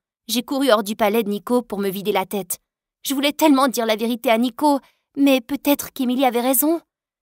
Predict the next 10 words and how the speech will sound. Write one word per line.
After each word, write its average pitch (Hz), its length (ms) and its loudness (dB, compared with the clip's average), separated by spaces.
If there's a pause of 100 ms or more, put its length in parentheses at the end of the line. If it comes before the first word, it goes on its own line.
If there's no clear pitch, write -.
(240)
Et 339 60 -4
si - 220 -2
c'était 262 260 -4
sa 247 140 -2
seule 320 280 0
chance 311 380 2
d'avoir 226 260 2
une 240 160 0
vie 214 160 -4
normale ? 240 680 2